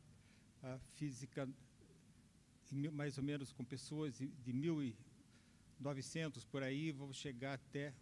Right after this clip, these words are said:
os tempos atuais. Eu tô tentando fazer uma coisa de tal maneira que motive os estudantes, né? Tem uma sessão especial pra,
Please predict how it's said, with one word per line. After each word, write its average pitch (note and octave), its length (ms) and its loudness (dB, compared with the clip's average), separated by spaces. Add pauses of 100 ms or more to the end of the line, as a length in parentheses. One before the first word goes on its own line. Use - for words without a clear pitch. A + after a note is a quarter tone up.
(120)
os - 180 -12
tempos C#3+ 340 0
atuais. C3+ 480 0
Eu C3 100 -2
tô D3 180 -4 (140)
tentando D#3 600 -2 (600)
fazer B2+ 180 0
uma C#3 160 4
coisa D#3+ 360 2
de D#3 120 0
tal D3+ 160 0
maneira C#3+ 380 0 (300)
que C#3+ 160 2 (760)
motive D3+ 480 2
os B2+ 140 2
estudantes, D3+ 840 0 (160)
né? D3 180 -4 (800)
Tem D3+ 140 4
uma C#3+ 180 2 (260)
sessão D3 480 0
especial C#3 640 0
pra, B2+ 300 -2